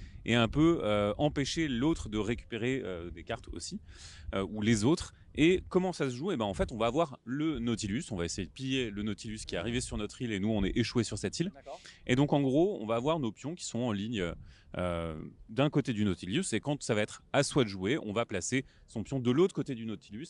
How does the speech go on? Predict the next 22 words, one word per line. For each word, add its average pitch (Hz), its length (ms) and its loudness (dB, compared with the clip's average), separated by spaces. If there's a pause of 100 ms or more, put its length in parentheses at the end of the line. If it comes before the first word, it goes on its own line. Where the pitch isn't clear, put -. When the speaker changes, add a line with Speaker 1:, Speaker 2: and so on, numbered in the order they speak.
Speaker 1:
mais 120 200 2
sur 135 280 -4
un 98 200 0
autre 135 180 0
emplacement, 101 340 -8
on 123 40 -12
peut 98 80 -10
pas 107 140 2
aller 104 140 4
juste 101 220 0
en 101 60 4
face. - 260 -8 (560)
Et - 120 4
quand 233 220 4
on 190 80 6
se 147 60 2
déplace 151 280 2
comme 123 120 2
ça, 180 200 2 (800)
soit 214 160 4
on 196 100 6
récupère 147 540 2